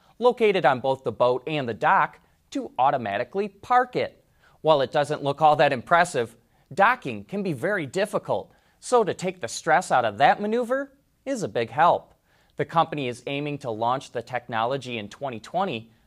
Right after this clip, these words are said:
but not just for new boats. It's also developing a version that can be retrofitted into older models. If you were a top executive or a high-ranking government official in Japan,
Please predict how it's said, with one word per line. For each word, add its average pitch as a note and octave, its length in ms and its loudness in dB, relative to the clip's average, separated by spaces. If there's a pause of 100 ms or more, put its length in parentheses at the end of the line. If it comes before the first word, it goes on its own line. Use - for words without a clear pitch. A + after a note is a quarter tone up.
(140)
but A3+ 140 -2
not C4+ 220 -6
just A3 180 -6
for A3+ 100 2
new A#3+ 240 0
boats. B2 520 0 (300)
It's D#3 240 -4
also A#3 440 0
developing A2+ 580 -2
a G#2+ 60 -8
version B2 560 -2 (220)
that D3+ 120 -6
can D3+ 140 -8
be B2+ 160 -8
retrofitted A#2+ 840 -2 (100)
into E3+ 260 -4
older C#3 340 0
models. G2 680 -6 (840)
If G#3 200 -2
you B3+ 220 -2
were C4 220 4
a A2+ 60 2
top D#3 420 0
executive B2+ 720 -2
or C3 160 2
a G#2+ 60 2
high-ranking C#3+ 720 0
government C#3 460 0
official C3 540 -4
in A#2 120 -8
Japan, D3 520 -6